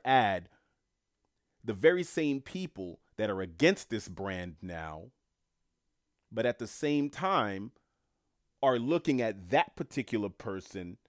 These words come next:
who was dropped from the brand, who did everything in his power to become part of this brand.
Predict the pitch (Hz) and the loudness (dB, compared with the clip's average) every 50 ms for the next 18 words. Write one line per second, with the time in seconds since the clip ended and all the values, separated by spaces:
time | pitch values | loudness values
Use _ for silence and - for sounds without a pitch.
0 | _ _ 113 110 104 85 85 82 - 101 104 95 92 - - - - - 98 95 | _ _ -4 -4 -4 -4 -8 -12 -8 -4 -2 -2 -2 -2 -6 -10 -8 -8 -6 -6
1 | 90 90 85 78 92 92 92 90 90 90 92 - - - _ - 123 117 101 107 | -6 -8 -8 -8 -8 -8 -6 -6 -6 -8 -8 -12 -16 -20 _ -6 -4 -2 -2 -4
2 | 95 - - 131 120 98 107 113 - - 120 107 104 98 95 95 98 92 - - | -4 -2 0 0 0 0 0 -4 -4 -4 -2 -2 -2 -4 -4 -6 -6 -8 -10 -12
3 | - - - 98 95 95 90 90 92 - - - _ - 107 110 110 - - 98 | -10 -4 -2 -2 0 0 -2 -4 -8 -12 -16 -10 _ -6 -6 -6 -6 -6 -6 -8
4 | 90 - - - - 127 120 - 107 82 80 98 92 - 90 80 92 95 95 92 | -8 -8 -6 0 2 2 2 2 0 -4 -6 -10 -10 -10 -12 -10 -8 -8 -6 -6
5 | 95 92 | -8 -10